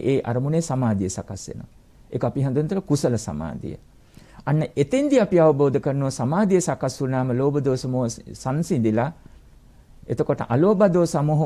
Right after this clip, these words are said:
ඔස්සේ යථා භූතම් පජානාති, තතු තතු ආකාරයෙන් දකිනවා. මේ ස්කන්ධ පංචකය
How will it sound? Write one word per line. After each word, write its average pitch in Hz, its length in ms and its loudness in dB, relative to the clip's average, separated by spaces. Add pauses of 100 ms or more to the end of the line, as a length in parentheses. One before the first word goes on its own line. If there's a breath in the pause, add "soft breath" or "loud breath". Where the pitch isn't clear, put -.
ඔස්සේ 127 460 2 (180)
යථා 202 400 0
භූතම් 214 380 0
පජානාති, 117 640 -2
තතු 143 280 -4
තතු 160 240 -6
ආකාරයෙන් 110 540 -2
දකිනවා. 107 400 -4 (600 soft breath)
මේ 127 160 0
ස්කන්ධ 113 340 -2
පංචකය 110 520 -4